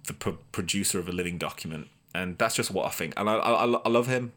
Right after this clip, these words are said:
I think that he's great. And, um, I think that maybe now he is losing some of those connections as some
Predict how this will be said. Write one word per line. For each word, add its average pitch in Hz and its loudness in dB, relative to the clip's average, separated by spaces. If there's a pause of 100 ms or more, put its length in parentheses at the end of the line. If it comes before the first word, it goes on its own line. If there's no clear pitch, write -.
I 107 0
think 120 -2
that 104 2
he's 104 -4
great. 113 -2 (340)
And, 101 4 (800)
um, 98 2 (100)
I 95 -2
think 107 -2
that 104 0
maybe 98 2
now 95 2
he 95 -2
is 95 -2 (440)
losing 95 0
some 98 2
of 92 -4
those 92 -2
connections 92 -2
as 87 -2
some 101 2